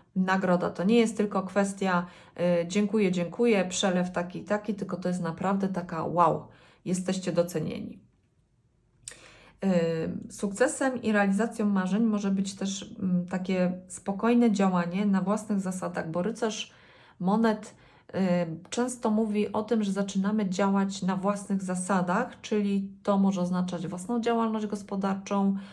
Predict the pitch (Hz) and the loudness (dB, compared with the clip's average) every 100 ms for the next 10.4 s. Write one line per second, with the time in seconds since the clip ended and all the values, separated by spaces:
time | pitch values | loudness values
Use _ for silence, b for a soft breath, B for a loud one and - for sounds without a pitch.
0 | B B _ 196 185 240 240 254 240 226 | B B _ 2 2 2 0 0 2 2
1 | 220 214 208 208 202 196 - - 202 196 | 2 2 0 0 -2 -4 -8 -6 -4 -2
2 | 208 202 196 190 190 226 247 254 240 - | 0 0 0 -2 -4 -4 -2 -2 -4 -10
3 | B B B 226 226 214 - 226 220 208 | B B B -6 -4 -2 0 2 2 2
4 | 208 208 196 180 180 170 175 175 180 185 | 2 2 4 4 2 0 -2 -2 -2 -2
5 | 180 - 165 170 175 180 170 170 170 165 | -4 -4 -4 -4 -6 -4 -4 -4 -6 -8
6 | 170 170 165 156 156 156 165 160 - - | -8 -6 -4 -4 -4 -4 -4 -4 -8 -14
7 | - - _ B B B B B B B | -16 -20 _ B B B B B B B
8 | - - 180 247 262 233 220 220 220 220 | -18 -8 0 2 4 4 4 2 2 -2
9 | 214 208 202 202 202 196 196 185 165 - | -4 -4 -2 0 2 2 2 2 2 -6
10 | 180 - - | -14 -16 -20